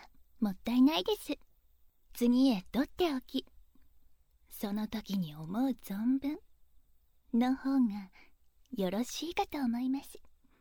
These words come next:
<laughs>意地悪な女のざれ言です。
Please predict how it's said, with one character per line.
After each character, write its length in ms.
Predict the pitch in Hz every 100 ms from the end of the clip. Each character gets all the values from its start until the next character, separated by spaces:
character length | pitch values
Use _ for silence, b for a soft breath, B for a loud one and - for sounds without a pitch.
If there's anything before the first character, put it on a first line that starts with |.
| _ _ _ _ _ _ -
<laughs> 2500 | 440 - - - 427 640 - - - - - - - - - - - _ - _ _ _ _ _ _ _
意 140 | 202 196
地 180 | 233
悪 260 | 214 202 185
な 200 | 170 160
女 320 | 185 214 233
の 140 | 240 240
ざ 200 | - 233
れ 140 | 240
言 160 | 254 269 269 262
で 160 | 294
す。 120 | 392